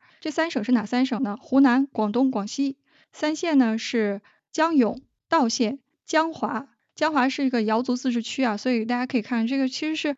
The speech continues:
汉风瑶俗的这么一个混合产物。而且是中原文化和南方文化也是交融，很有意思。这个女书啊，它确实是和汉字很像，我觉得应该是汉字的一种变异形式吧。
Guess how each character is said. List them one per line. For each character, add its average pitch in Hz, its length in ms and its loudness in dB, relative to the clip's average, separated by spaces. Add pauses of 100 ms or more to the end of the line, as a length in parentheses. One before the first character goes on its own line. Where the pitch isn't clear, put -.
(140)
汉 302 280 0
风 320 180 0
瑶 247 240 2
俗 214 240 -2
的 240 140 0
这 277 100 -2
么 262 140 4
一 208 100 -2
个 233 140 -4
混 - 200 -4
合 208 180 -4
产 247 260 -6
物。 208 220 -4 (400)
而 311 60 -2
且 254 120 0
是 247 120 -4
中 339 240 -4
原 320 120 0
文 220 160 0
化 254 160 -4
和 247 120 -2
南 220 240 -2
方 330 160 -4
文 226 120 0
化 247 140 -4
也 220 100 -6
是 - 120 -14
交 220 180 -6
融， 208 380 -6
很 247 160 0
有 226 100 2
意 208 140 -2
思。 - 240 -14 (360)
这 339 120 -8
个 330 40 -6
女 233 300 4
书 302 240 -6
啊， 285 140 0
它 302 180 -6
确 - 180 -6
实 262 180 -4
是 262 380 -2
和 233 200 -6
汉 285 240 -2
字 277 120 -4
很 233 200 -4
像， 240 480 -6 (140)
我 226 140 0
觉 214 140 -4
得 240 100 -2
应 311 120 -2
该 349 100 -4
是 302 220 -6
汉 269 260 0
字 269 100 0
的 254 80 2
一 233 60 0
种 214 300 -8
变 277 260 2
异 240 140 4
形 196 280 -6
式 269 220 -6
吧。 - 220 -6